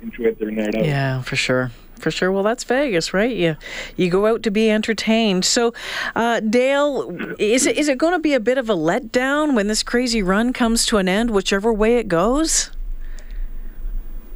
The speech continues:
Speaker 1: Uh, you know, in some ways it might be. Yeah.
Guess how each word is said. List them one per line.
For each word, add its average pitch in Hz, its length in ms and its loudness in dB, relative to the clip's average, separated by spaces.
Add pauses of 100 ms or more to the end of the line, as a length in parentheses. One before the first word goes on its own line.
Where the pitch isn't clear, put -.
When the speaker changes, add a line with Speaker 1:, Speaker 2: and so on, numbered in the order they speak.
(140)
Speaker 1:
Uh, - 520 0 (260)
you - 80 0
know, 185 160 2
in 180 120 -4
some 196 180 -2
ways 196 160 2
it 156 80 -2
might 165 200 0
be. 196 240 0
Yeah. 151 440 0